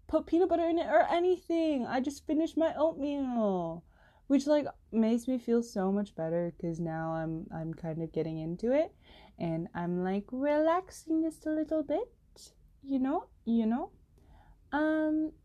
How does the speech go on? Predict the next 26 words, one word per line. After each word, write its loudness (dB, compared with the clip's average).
but -2
yeah, -2
that, -2
that's 0
probably -2
going 2
to -14
be -4
the -14
end -8
of -20
today's -6
vlog, -6
or 6
just -2
the 2
end 4
of 2
this -2
vlog. -6
I 0
might 0
do 0
another -2
vlog -6
later 0